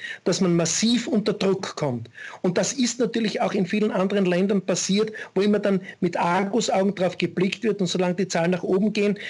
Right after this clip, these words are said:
sozusagen auch der internationale Druck ähm, größer wird, wenn man als schwarzes Schaf dasteht. Ja? Aber ich denke mir, die Schweden haben das, äh, relativ vernünftig gemacht. Es ist mir aber auch wichtig, gleichzeitig zu betonen,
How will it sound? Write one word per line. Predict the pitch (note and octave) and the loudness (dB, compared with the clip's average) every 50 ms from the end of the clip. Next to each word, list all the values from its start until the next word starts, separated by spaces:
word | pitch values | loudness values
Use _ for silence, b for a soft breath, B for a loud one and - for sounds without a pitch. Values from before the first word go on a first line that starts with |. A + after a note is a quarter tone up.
| B B | B B
sozusagen | - F3+ - G3+ G#3+ | -6 -2 -2 0 -2
auch | F3 E3+ | -2 -2
der | - G#3+ A3 | -2 -2 0
internationale | G#3 G#3+ G#3+ A3+ G3+ F#3+ F#3 E3+ - F#3 F3 E3+ | 0 2 2 2 2 2 2 0 0 0 0 0
Druck | E3+ - F#3+ G3+ G3+ - - B B B B B _ _ _ _ | 0 0 0 0 -2 -4 -10 B B B B B _ _ _ _
ähm, | G3+ F3+ F3+ F3 F3+ A3 A3 A3 A3+ - - - F#3+ F3+ | 0 2 2 2 2 0 -4 -6 -8 -8 -8 -10 -8 -4
größer | - F#3+ F#3+ G3+ G3 - A3 F#3+ | 0 2 2 2 2 2 2 2
wird, | F#3 G3+ G3 G3+ | 2 0 2 2
wenn | G3+ F#3+ | 2 2
man | F#3+ F#3 F3+ F#3 | 2 2 2 2
als | G3+ F3+ E3+ - | 0 0 -2 0
schwarzes | - F3+ D#3+ E3 E3 - G3+ - | 0 -2 -2 -2 -2 -2 -4 -2
Schaf | - E3 D#3 D#3+ - - | 0 -2 -2 -2 -4 -4
dasteht. | - D#3 D3+ D3+ D3+ - - - - - - B B B B | -2 -2 -2 -2 -2 -2 -4 -6 -6 -8 -10 B B B B
Ja? | F3 F#3+ B3 C4 B B B B B B B | -2 0 0 -2 B B B B B B B
Aber | - F#3+ F#3 G#3 - - | -2 0 2 2 2 0
ich | G#3 - - | -2 -2 0
denke | A#3+ A#3+ D4 - C#4+ | 0 -2 0 0 0
mir, | C4+ C4 B3+ B3 B3+ A#3 B3 B B B | 2 2 2 2 0 0 -4 B B B
die | - F#3 | -4 -2
Schweden | - - G3 G#3 A3 A3 G3+ F3+ | 0 2 2 2 2 2 2 2
haben | G3 F#3+ G3+ | 2 0 0
das, | F#3 G3+ F#3+ - - B B B B B B - | 0 0 0 0 -4 B B B B B B -2
äh, | E3+ F3 - - E3 | -2 -2 0 0 0
relativ | F#3 G3 G3 G3 G3+ F#3 | 2 0 2 0 -2 -2
vernünftig | - - F3 F#3+ A3+ C4 B3+ - - B3 - | 0 2 2 2 2 2 0 -2 -6 -4 -2
gemacht. | - A3+ A3 A3+ G3+ - - | 0 0 0 0 -2 -2 -2
Es | C4 F#3 | -2 0
ist | - B3+ G#3 - | 0 0 0 2
mir | A#3+ A3+ | 2 2
aber | G3+ G#3+ | 2 2
auch | G3 - - | 0 0 0
wichtig, | G3 C4 C#4 - - - G3+ - - _ - | 0 0 0 0 -2 -4 -4 -6 -8 _ -2
gleichzeitig | - G3+ G#3 C#4+ C#4 - - C4 B3+ - B3 G#3 - | 0 2 2 2 0 -2 -4 -4 -4 -4 -6 -10 -6
zu | - A#3 F#3+ | -6 -4 -4
betonen, | A3+ G#3 G#3+ - G#3+ G#3+ G#3 F3+ D3+ C3 | -4 -4 -2 0 0 2 0 0 -2 -4